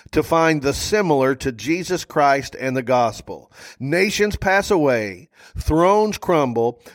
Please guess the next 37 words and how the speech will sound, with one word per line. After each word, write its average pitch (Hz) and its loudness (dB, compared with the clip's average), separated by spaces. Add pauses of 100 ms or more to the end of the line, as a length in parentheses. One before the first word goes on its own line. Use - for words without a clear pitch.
but 147 0
the 147 0
church 196 0
and 139 -2
Christianity 156 -2
remains. 127 0
Well, 120 -2
I 170 2
believe 151 2
Jesus 131 -4
might 131 0
have 156 -4
said 127 -2
that. 92 -4
He 127 -6
said 143 0 (300)
that, 143 0 (160)
"Upon 156 2
this 156 0
rock 170 0
I 135 2
will 131 -2
build 135 0
my 120 -2
church, 226 -2
and 147 -2
the 135 -2
gates 160 -2
of 131 -2
hell 170 2
shall 127 0
not 165 0 (300)
prevail 151 2
against 131 -4
it." 92 -10
And 123 -6
so 175 2